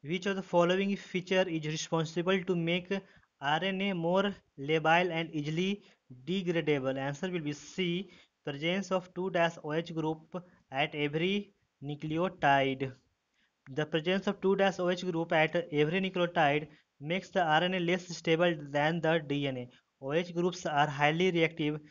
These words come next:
which makes R N A chemically promis-, promiscuous. D N A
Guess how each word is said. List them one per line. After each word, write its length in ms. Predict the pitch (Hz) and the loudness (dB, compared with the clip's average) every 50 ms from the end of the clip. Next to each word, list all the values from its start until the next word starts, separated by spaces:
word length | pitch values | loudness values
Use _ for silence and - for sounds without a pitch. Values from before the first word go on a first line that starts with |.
| - - _ _ _ | -20 -20 _ _ _
which 200 | 143 170 175 175 | -6 -6 -6 -4
makes 340 | 175 165 170 180 180 - - 170 - | -4 -4 -4 -4 -6 -8 -10 -8 -2
R 220 | 143 139 139 151 | 2 2 4 4
N 140 | 170 180 170 | 4 2 2
A 240 | 156 151 165 170 170 - - - _ _ _ - | 0 0 0 -2 -4 -8 -14 -20 _ _ _ -12
chemically 680 | - 185 156 151 151 165 165 170 185 202 208 202 - - _ _ _ _ _ _ _ _ _ _ _ _ _ - | -10 -8 -8 -6 -4 -4 -2 -2 -2 -2 -4 -4 -8 -14 _ _ _ _ _ _ _ _ _ _ _ _ _ -6
promis-, 580 | 160 175 185 196 196 180 175 170 - - - - - _ _ _ _ _ - | -4 -2 0 0 0 -2 -4 -4 -6 -8 -12 -16 -20 _ _ _ _ _ -8
promiscuous. 720 | 160 160 160 165 160 - - 151 135 127 - - - - _ _ _ _ _ _ _ _ - 127 | -6 -6 -4 -6 -6 -6 -4 -2 -2 -2 -4 -6 -12 -18 _ _ _ _ _ _ _ _ -18 -12
D 220 | 123 151 165 175 | -8 -6 -4 -2
N 120 | 180 190 190 | -2 -2 -2
A 220 | 196 208 208 185 | -2 -2 -4 -4